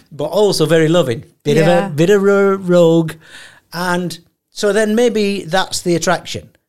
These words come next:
Speaker 1: right? Because it's certainly not what I look like these days. And, but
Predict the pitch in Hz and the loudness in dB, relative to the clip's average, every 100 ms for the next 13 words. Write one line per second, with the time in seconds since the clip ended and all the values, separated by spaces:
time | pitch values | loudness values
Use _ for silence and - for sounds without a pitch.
0 | _ - 127 151 156 160 156 202 208 170 | _ -8 -6 -2 -2 -2 -2 -2 0 0
1 | 170 175 165 160 160 127 120 123 113 120 | -2 0 0 0 -2 -6 -6 -6 -8 -8
2 | 101 98 - - - - _ _ _ - | -8 -8 -12 -14 -20 -20 _ _ _ -6
3 | 160 156 151 143 - _ _ _ _ _ | -2 0 0 -4 -12 _ _ _ _ _
4 | _ _ _ _ _ _ _ _ _ _ | _ _ _ _ _ _ _ _ _ _
5 | _ _ _ _ - 226 202 | _ _ _ _ -4 -2 -2